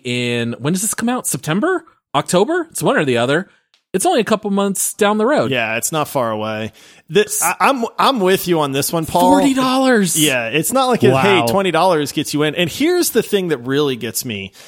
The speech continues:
Speaker 2: is we all played the, we all got into the initial beta, and guess who has not gotten a beta invite?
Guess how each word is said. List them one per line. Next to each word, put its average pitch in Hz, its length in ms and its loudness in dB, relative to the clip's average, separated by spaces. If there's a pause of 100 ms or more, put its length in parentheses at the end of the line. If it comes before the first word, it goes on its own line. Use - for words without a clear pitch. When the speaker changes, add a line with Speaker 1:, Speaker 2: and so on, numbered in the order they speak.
(320)
Speaker 2:
is 160 580 2
we 233 580 -2
all 202 280 2
played 180 500 -2
the, 156 380 -4
we 143 160 0
all 139 160 0
got 165 180 0
into 190 220 -4
the 208 100 -2
initial 202 340 -2
beta, 107 460 -6 (680)
and 156 220 0
guess 226 280 2
who 294 180 -2
has 190 220 0
not 151 340 -2
gotten 202 220 -4
a 226 40 -2
beta 247 360 -2
invite? 139 580 -6